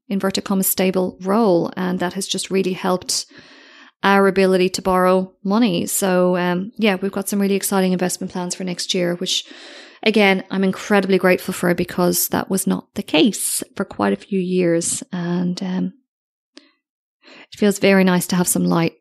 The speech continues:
at the end of the tunnel after, after going through such a, the fire <laughs> financially as a couple, um, and also as business owners over the last few years. So, um, yeah,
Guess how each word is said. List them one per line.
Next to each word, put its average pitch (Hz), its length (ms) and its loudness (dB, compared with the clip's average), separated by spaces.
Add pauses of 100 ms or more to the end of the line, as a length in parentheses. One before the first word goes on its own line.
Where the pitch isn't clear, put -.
at 175 80 -8
the 185 100 -2
end 175 120 0
of 170 40 -2
the 180 60 -2
tunnel 160 500 -4
after, - 240 -10
after 180 220 -12
going 175 300 -8
through 175 180 -8
such - 240 -10
a, 170 180 -8 (480)
the - 80 -4
fire 180 420 4
<laughs> 226 240 0
financially 196 580 4
as 185 280 0
a 180 40 -2
couple, 175 460 -2 (580)
um, 185 200 2
and 190 140 0
also 185 220 0
as 175 100 -2
business 180 380 -4
owners 170 340 -6
over 180 100 -4
the 175 100 -4
last 170 220 -8
few 180 140 -8
years. 165 400 -2
So, 190 240 4
um, 190 300 2 (360)
yeah, 254 240 4